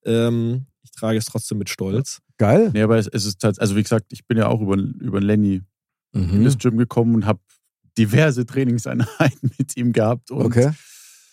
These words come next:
Speaker 3: da merkt man schon, da ist, also so vorher, im Sp-, vor, bevor man so ins Studio geht, so ja, Spaß, Gaudi hier, mega nice und sowas.
Speaker 2: Okay.
Speaker 3: Und im Studio ist dann so wirklich so, du machst den Satz jetzt noch und ich schrei dich an und du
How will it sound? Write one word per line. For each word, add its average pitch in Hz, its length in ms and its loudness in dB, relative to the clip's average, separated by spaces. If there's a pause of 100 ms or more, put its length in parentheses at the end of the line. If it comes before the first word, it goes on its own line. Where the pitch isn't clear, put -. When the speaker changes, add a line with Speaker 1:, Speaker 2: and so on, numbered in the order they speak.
(840)
Speaker 3:
da 127 140 4
merkt 147 340 2
man 170 140 0
schon, 180 260 2
da 147 160 4
ist, - 420 -4
also 131 220 2
so 143 240 4
vorher, 170 320 0
im 160 160 -2
Sp-, - 160 -14
vor, 156 320 0
bevor 139 300 0
man 151 100 0
so 143 100 -2
ins 139 140 -2
Studio 165 280 -2
geht, 151 200 0
so - 80 -4
ja, 120 240 0
Spaß, 117 440 -2
Gaudi 123 300 0
hier, 131 240 2
mega 127 300 0
nice 123 400 0
und 131 60 2
sowas. 135 280 4
Speaker 2:
Okay. 127 100 6
Speaker 3:
Und 151 60 0
im 127 140 4
Studio 127 360 0
ist 123 200 -4
dann 120 80 0
so 113 160 -2
wirklich 113 200 0
so, 98 160 0
du 95 120 0
machst 98 300 0
den 98 100 0
Satz 104 240 0
jetzt - 160 -2
noch 101 160 -2
und 98 140 0
ich 90 80 -2
schrei 104 240 0
dich 107 180 0
an 104 160 0
und 98 200 -2
du 95 300 0